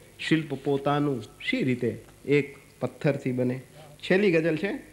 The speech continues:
આપ વીતી વૃક્ષની. કે વૃક્ષની ઉપર શું વીતે છે.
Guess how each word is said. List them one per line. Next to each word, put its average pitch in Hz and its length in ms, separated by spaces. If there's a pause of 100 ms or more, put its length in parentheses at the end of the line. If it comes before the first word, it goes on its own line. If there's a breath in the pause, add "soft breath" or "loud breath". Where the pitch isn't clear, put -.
(1600 loud breath)
આપ 175 340
વીતી 151 320
વૃક્ષની. 139 640 (760)
કે 156 60
વૃક્ષની 151 560
ઉપર 185 200
શું 196 260
વીતે 151 260
છે. 117 180